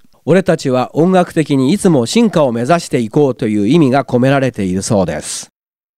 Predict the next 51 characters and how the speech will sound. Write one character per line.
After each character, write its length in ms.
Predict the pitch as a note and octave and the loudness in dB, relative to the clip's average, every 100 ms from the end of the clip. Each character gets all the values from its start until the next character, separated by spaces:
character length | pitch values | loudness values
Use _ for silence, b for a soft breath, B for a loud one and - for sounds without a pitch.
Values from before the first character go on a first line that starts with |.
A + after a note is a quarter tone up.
| C3 | -2
え 180 | C3+ | 2
ー、 0 | C3 | 4
二 120 | E3+ | 4
十 200 | D#3 C#3+ | 4 2
二 120 | D3 | 0
歳 220 | D3 C3+ | 0 -2
の 140 | B2 A2 | 0 0
別 240 | A2+ C3+ | 0 0
れ 100 | C3 | 0
の 140 | B2 | 0
大 180 | A#2 D3 | 0 0
ヒ 120 | F3 | -2
ッ 40 | - | -4
ト 140 | C#3+ | -2
に 100 | A#2+ | 0
よ 80 | G#2 | -2
っ 40 | |
て、 360 | F#2+ - G2+ - - | -4 -6 -8 -8 -4
フ 100 | E3+ | -2
ァ 60 | |
ー 60 | A3+ | -2
ス 100 | - | 0
ト 240 | G3 D#3+ | -2 0
ア 60 | E3+ | 0
ル 80 | D#3 | 0
バ 120 | C3+ | 0
ム 100 | A#2 | 0
も 260 | A#2+ C#3+ - | 0 0 -2
オ 100 | B2+ | -2
リ 120 | D#3+ | 0
コ 120 | D#3+ | 0
ン 120 | C#3+ | 0
の 160 | B2+ B2 | 0 -2
エ 120 | - D#3+ | -2 0
ル 100 | A#3 | 0
ピ 220 | A3+ A#3 | 0 0
ー 40 | |
チ 140 | F#3 G#3 | 2 0
ャ 100 | F3+ | 0
ー 20 | |
ト 100 | D3+ | 0
で 80 | A#2 | 0
一 360 | A#2 - F#3 | -2 -2 2
位 40 | D#3+ | 2
を 80 | B2 | 2
獲 220 | B2 - | -2 -6
得 220 | C3+ B2+ | -4 -4
す 120 | - | -2
る 80 | C#3 | 0
な 140 | D#3+ | 2
ど、 220 | D3+ G#2+ | 2 0